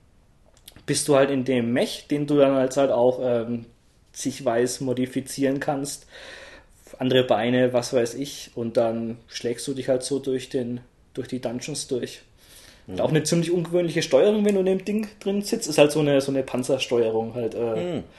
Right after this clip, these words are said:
Speaker 2: okay.
Speaker 1: wo du halt immer beide Sticks dann,
Speaker 2: Ja,
Speaker 1: äh,
Speaker 2: ja.
Speaker 1: jetzt nach vorne oder nach hinten oder beide nach rechts dann, um dich zu drehen.
Speaker 2: Mhm.
Speaker 1: Braucht man ein bisschen, bis man's raus hat. Aber echt, also grafisch nicht schlecht. Ist halt schon so, so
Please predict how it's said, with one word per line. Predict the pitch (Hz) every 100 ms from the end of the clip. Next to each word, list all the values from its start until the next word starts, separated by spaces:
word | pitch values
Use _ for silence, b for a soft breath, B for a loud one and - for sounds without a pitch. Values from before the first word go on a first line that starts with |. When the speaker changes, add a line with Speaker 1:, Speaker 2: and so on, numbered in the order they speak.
| 87
Speaker 2:
okay. | - 107
Speaker 1:
wo | 135
du | 135
halt | 139
immer | 139 135
beide | 131 120 143 143 131
Sticks | - - 170 - -
dann, | 151 131
Speaker 2:
Ja, | 117 127 120
Speaker 1:
äh, |
Speaker 2:
ja. | 113 113 - B B B B B B B
Speaker 1:
jetzt | 139 -
nach | 131
vorne | - 127 135
oder | 143
nach | 139 127
hinten | 160 156 156 147 143 - -
oder | 147 120 120
beide | 117 120 127
nach | 127 -
rechts | 120 - -
dann, | - 139
um | 135
dich | 139 -
zu | -
drehen. | 135 127 123
Speaker 2:
Mhm. | 104 110
Speaker 1:
Braucht | - 139 196
man |
ein | 175
bisschen, | 175 170 165
bis | 151
man's | 160 143
raus | 110 175 -
hat. | 220 - B B B B B B
Aber | 110 139 143 143 - - -
echt, | - - - -
also | - 127 127
grafisch | 117 123 160 247 -
nicht | 175 190 -
schlecht. | 330 214 - - _ _ -
Ist | 151
halt | 139 135
schon | 160
so, | 165 160
so | 156 160 151 151